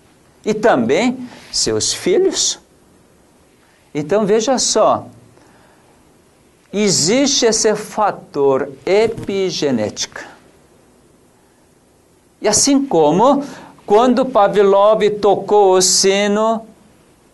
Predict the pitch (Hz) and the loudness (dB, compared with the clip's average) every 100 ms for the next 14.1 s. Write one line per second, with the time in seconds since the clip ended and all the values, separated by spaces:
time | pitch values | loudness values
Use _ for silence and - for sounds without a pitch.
0 | _ - 240 254 254 - 214 220 220 - | _ -2 2 2 2 0 2 2 2 -2
1 | - 175 - - - 233 269 262 226 - | -4 -4 -2 -2 0 0 2 2 0 0
2 | 196 - - 151 113 - 208 214 202 143 | -2 -2 -2 -2 -2 -2 0 2 2 0
3 | - - 135 127 170 - - - - - | -2 -2 -2 -2 -2 -2 -6 -14 -20 -20
4 | _ _ - 285 285 - 208 226 220 214 | _ _ -2 -2 -2 0 2 4 2 0
5 | 214 208 202 - 196 190 - 170 160 170 | 0 0 0 -2 -2 -2 -4 0 2 2
6 | 156 185 175 - 233 247 233 196 160 - | 0 -2 -2 0 2 2 2 0 0 0
7 | 180 180 196 214 208 - 165 151 156 170 | 2 2 4 2 2 0 0 0 0 2
8 | 226 240 - - - - - _ _ 208 | 4 2 -4 -14 -20 -20 -20 _ _ 2
9 | 190 202 - 131 127 127 160 208 202 143 | 2 2 0 -4 -4 -4 0 0 -2 -4
10 | 104 - - - 208 - 196 214 202 160 | -8 -12 -14 -4 -2 0 0 2 4 2
11 | 139 - 156 208 233 175 208 214 202 170 | 0 0 0 0 0 -2 0 2 4 4
12 | 139 - 160 208 208 208 202 165 165 123 | 0 0 2 2 0 0 0 2 0 0
13 | 143 147 156 208 - 262 320 311 175 131 | -2 0 0 0 2 2 2 2 2 0
14 | 104 | -4